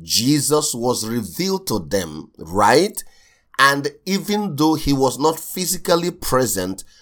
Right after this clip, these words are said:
but that revelation guided their lives. They lived as if, in other words, in their present day, they lived in Christ as if he was a present reality.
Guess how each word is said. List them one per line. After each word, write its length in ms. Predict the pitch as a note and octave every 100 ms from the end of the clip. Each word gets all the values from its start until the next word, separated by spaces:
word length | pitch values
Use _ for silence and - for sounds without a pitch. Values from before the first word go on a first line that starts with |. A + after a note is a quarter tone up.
| _ -
but 340 | B2+ C3+ A#2+
that 220 | F3+ G3
revelation 1120 | C#3+ C3+ A2+ B2 B2+ D3+ B2+ G#2 G2 F2+ F2+ -
guided 800 | C#3 C#3 C#3 A#2+ G2+ C#3+ C#3+ - A2
their 300 | G2+ G#2+ G#2
lives. 760 | G2+ G#2 A#2 F#2+ F2 - - -
They 220 | G2+ C3
lived 460 | B2 C#3 F3+ F3 A2 - -
as 280 | B2+ - - E3+
if, 260 | D3 - -
in 140 | C3
other 220 | D#3+ E3+
words, 300 | D3+ C#3 C#3 - - - _ -
in 240 | D3+ D3+ C#3
their 200 | D3+ C3+
present 580 | - F3+ E3 F3+ E3+
day, 140 | C3+ B2+
they 200 | B2 C3
lived 440 | C3 D3+ E3 C#3+ _ -
in 280 | E3 C#3+ C3+
Christ 760 | - - C#3 D#3+ A#2+ G#2 - -
as 280 | B2 B2 -
if 180 | D#3+ -
he 80 | C3+
was 360 | A#2 A#2 A#2 - A2+
a 100 | G2+
present 720 | - C3+ C3+ C#3 C#3 C3+ - - -
reality. 920 | G#2+ - A2 A2+ A2 G#2+ - C2+